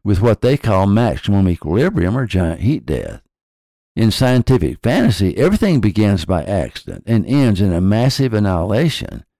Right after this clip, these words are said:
It may or may not start up again. That is not science. That is science fiction. In defense of science, we look to science for more than they can deliver.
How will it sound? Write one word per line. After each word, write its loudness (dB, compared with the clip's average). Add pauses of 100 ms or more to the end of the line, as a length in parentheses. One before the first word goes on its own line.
(200)
It 2
may 6
or 4
may 4
not 0
start 0
up 0
again. -6 (560)
That 2
is 2
not -2
science. -2
That 2
is 0
science -4
fiction. -4 (920)
In 2
defense 2
of -2
science, -2
we 4
look 4
to 0
science 0
for -2
more 2
than 0
they 2
can -4
deliver. -2